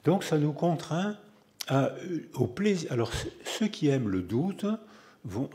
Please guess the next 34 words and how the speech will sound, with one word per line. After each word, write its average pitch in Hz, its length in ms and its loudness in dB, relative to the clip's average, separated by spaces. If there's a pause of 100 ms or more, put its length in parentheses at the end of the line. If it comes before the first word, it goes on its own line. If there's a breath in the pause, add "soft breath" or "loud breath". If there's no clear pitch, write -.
(120)
sont 117 200 -2
enchantés. 98 640 -4 (220)
Toujours 147 280 -2
quelque 113 280 -4
chose 92 240 -8
à 90 100 -4
apprendre, - 500 -12 (180 loud breath)
toujours 151 240 -2
quelque 117 260 -6
chose 110 280 -2
de 98 80 2
nouveau, 90 500 -2 (360 loud breath)
toujours 147 280 2
un 113 80 2
pays 110 320 0
nouveau, 92 340 0
une 90 80 -4
culture 131 380 0
nouvelle, 95 580 -2
une 95 160 -6
pensée 120 420 -4
nouvelle. 92 340 -2
Ben 76 100 -8
ça - 160 -6
c'est - 160 -12
surprenant, 92 560 -8 (100)
ça 135 60 -2
c'est - 240 -12
amusant. 107 420 -4 (680 loud breath)
Et - 80 6
ceux 233 260 4
qui 208 140 0
sont - 360 -2
angoissés 127 840 2